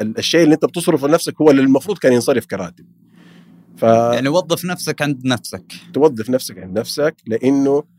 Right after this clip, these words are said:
Speaker 1: وإذا قدرت توظف أحد بدالك خير وبركة، ليش
Speaker 2: مم.
Speaker 1: لا؟
Speaker 2: ك-، كرئيس تنفيذي
Speaker 1: إيه،
Speaker 2: مثلا.
Speaker 1: خير وبركة.
Speaker 2: مم.
Speaker 1: يعني هذا أفضل. أنا عارف إنه في مرحلة أكيد،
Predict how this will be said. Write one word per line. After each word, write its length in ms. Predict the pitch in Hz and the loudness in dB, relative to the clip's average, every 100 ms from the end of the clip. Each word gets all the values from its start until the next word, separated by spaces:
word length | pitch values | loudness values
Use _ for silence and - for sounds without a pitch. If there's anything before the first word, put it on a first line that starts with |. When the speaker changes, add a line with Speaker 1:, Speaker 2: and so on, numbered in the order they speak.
| _ | _
Speaker 1:
وإذا 300 | 127 156 233 | -4 -2 0
قدرت 280 | 220 240 320 | 0 0 -4
توظف 360 | 196 247 196 - | -2 -4 -4 -6
أحد 220 | 208 156 | -2 0
بدالك 460 | 120 147 240 151 - - | 2 2 2 -2 -6 -16
خير 200 | - 98 | -10 -8
وبركة، 380 | 131 269 - 117 | -8 -10 -16 -12
ليش 240 | 165 208 202 | -6 -4 -4
Speaker 2:
مم. 60 | |
Speaker 1:
لا؟ 200 | 247 175 - _ _ _ - | -6 -8 -20 _ _ _ -12
Speaker 2:
ك-، 440 | 107 104 104 107 - - | -8 -6 -6 -10 -12 -6
كرئيس 360 | 127 123 123 | -2 -2 -2
تنفيذي 380 | - 117 110 98 - | -4 -6 -6 -10 -14
Speaker 1:
إيه، 60 | - | -14
Speaker 2:
مثلا. 320 | - 339 - _ | -12 -14 -16 _
Speaker 1:
خير 220 | - 254 | -6 -6
وبركة. 340 | 320 294 240 _ 127 | -6 -10 -16 _ -20
Speaker 2:
مم. 160 | 113 101 117 - | -20 -20 -20 -2
Speaker 1:
يعني 840 | 131 123 127 135 127 123 120 117 117 | 0 2 2 0 -2 -2 -4 -6 -4
هذا 340 | - 262 269 | 0 0 -2
أفضل. 300 | 320 170 95 _ _ _ - - - | -6 -12 -14 _ _ _ -20 -16 0
أنا 100 | 160 | 2
عارف 240 | 220 254 | 4 2
إنه 100 | 165 | 0
في 160 | 160 196 | 0 2
مرحلة 380 | 156 165 - 98 | 2 2 -2 -6
أكيد، 440 | 92 - 110 123 | -8 -4 -2 -2